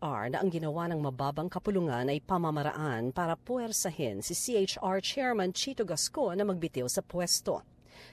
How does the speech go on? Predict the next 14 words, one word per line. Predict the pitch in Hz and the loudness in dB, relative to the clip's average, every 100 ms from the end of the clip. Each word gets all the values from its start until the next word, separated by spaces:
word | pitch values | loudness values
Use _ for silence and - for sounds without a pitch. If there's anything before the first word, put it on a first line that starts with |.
| - | -4
Kasabay | 277 262 269 | 2 4 4
nito, | 269 262 254 | 4 4 2
pinanindigan | - 180 170 165 151 143 165 | 4 2 4 2 2 2 4
ng | 175 | 4
C | 165 226 190 | 0 0 2
H | 170 - | 0 -2
R | 180 156 151 254 - 226 | 0 0 0 -2 -2 2
na | |
mandato | 208 208 160 196 226 - | 4 4 2 2 2 2
nila | 311 320 220 214 - - - | 2 2 0 -2 -10 -8 0
na | 254 | 0
kontrahin | - 311 311 - 226 262 | 2 0 2 0 0 0
ang | 240 | 0
mga | 226 | 0